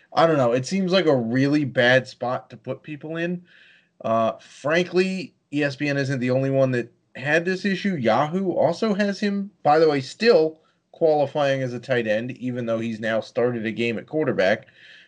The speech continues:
Uh, FanDuel had him as a basically free square, um, as tight end for forty-five hundred dollars,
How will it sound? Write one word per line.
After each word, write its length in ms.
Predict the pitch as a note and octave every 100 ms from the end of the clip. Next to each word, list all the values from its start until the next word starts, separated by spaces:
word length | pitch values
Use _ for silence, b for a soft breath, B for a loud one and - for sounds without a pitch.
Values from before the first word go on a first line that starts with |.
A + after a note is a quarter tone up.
| B
Uh, 200 | A2 G#2+ G2+ _
FanDuel 520 | B2 C3+ D3+ F3 E3
had 240 | D3 D#3 D#3+
him 240 | E3+ E3
as 160 | C#3 A#2+
a 120 | A2+
basically 600 | G2+ C#3 D#3 - B2 G2+
free 320 | - C3 D3+
square, 640 | D#3+ - G#2 F2 F#2 C3 b b b b b
um, 560 | A2+ A2 G#2+ G2+ F#2+ F2 _ _ _ -
as 260 | A2+ G#2+
tight 260 | - C#3+ C3
end 240 | C3 B2+
for 120 | - A2+
forty-five 920 | - C#3 C#3 C#3 C3 - C3+ B2+ A2+
hundred 420 | C3 B2+ A#2+ G2+
dollars, 560 | A#2+ C3 A2+ G#2 B2